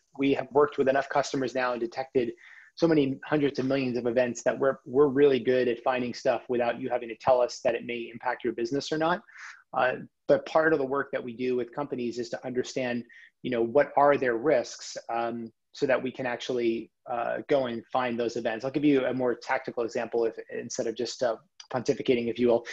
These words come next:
Uh, we work with a very large, uh, financial institution, and one of the things that they have done is given us, uh, a list of all of the vendors that they use,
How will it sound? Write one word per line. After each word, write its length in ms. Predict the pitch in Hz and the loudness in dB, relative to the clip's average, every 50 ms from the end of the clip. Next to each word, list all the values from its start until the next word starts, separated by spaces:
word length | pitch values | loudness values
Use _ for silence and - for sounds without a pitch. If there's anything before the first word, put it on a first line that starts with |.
| - - - - - - - 139 | -12 -12 -14 -16 -14 -2 2 4
Uh, 360 | 139 135 131 127 123 120 120 - - _ _ _ | 6 8 8 8 6 4 2 -2 -6 _ _ _
we 220 | - 165 147 170 165 | -8 0 2 4 4
work 240 | 151 156 156 156 - - | 6 4 4 4 2 2
with 180 | 139 127 - | 0 0 0
a 140 | 127 135 131 | -2 -2 -2
very 420 | 117 135 139 135 131 131 123 120 - 127 | 0 0 0 0 0 0 -2 -4 -6 -2
large, 580 | 123 127 127 131 131 123 123 117 120 - - - - - 131 | 2 6 8 8 8 6 4 0 -4 -8 -14 -14 -12 -6 -4
uh, 160 | 123 123 117 | -2 -2 -2
financial 400 | - 147 151 160 151 - - 131 | -2 -2 -4 -4 -4 -4 -6 -8
institution, 640 | 120 110 - 117 - - 127 117 110 - 127 131 147 - - - - _ _ - | -8 -8 -12 -14 -10 -8 -6 -6 -4 -6 -6 -8 -8 -10 -14 -20 -20 _ _ -4
and 180 | 127 123 127 | -2 0 2
one 140 | 131 135 139 | 2 2 2
of 60 | 135 | 2
the 60 | 127 117 | 0 -2
things 300 | - 139 135 135 123 - | -4 -2 -4 -2 -2 -4
that 120 | 127 - | -4 -2
they 120 | 131 123 | -2 -4
have 140 | 113 120 117 | -4 -4 -2
done 220 | 120 120 123 135 135 | -2 0 0 0 -2
is 140 | 117 - | -4 -2
given 380 | - - 131 123 131 - 123 123 | -2 -2 -2 -2 -2 -4 -2 0
us, 400 | 120 120 - - - - - - - | 0 0 -2 -4 -10 -14 -12 -6 -2
uh, 260 | 123 117 117 117 113 - | 0 2 2 2 0 0
a 80 | 127 123 | 0 2
list 380 | 123 123 135 143 143 - - | 2 4 4 2 2 0 -2
of 100 | 143 127 | -4 -2
all 300 | 131 123 123 127 127 127 | 0 2 4 4 4 4
of 160 | 123 117 113 - | 2 -2 -4 -6
the 260 | - 117 117 113 110 113 | -6 -6 -4 -4 -2 0
vendors 420 | 151 180 214 185 147 131 123 110 | 0 2 2 4 2 2 2 0
that 140 | 127 123 120 - | -2 -4 -4 -2
they 100 | 123 120 | -2 -2
use, 540 | 117 113 113 117 113 113 117 117 117 - | -2 -2 -2 0 0 2 0 0 -2 -6